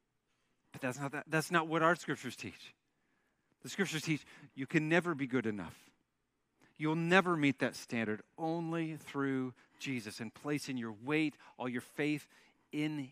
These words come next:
him, upon him, what he did for us, will you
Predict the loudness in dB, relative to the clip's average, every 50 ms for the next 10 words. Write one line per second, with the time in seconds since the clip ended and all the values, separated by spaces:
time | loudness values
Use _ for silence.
0 | -12 -6 -2 0 2 2 2 0 -2 -4 -6 -6 -6 -6 -6 -4 -4 -2 -2 -2
1 | -2 -4 -4 -4 -4 -4 -2 -2 -4 -4 -2 -2 -2 -2 -2 -4 -4 -2 -2 -2
2 | -2 -4 -8 -4 0 2 2 2 2 0 0 -4 -8 -20 -18 -10 -4 0 2 2
3 | 4 2 2 0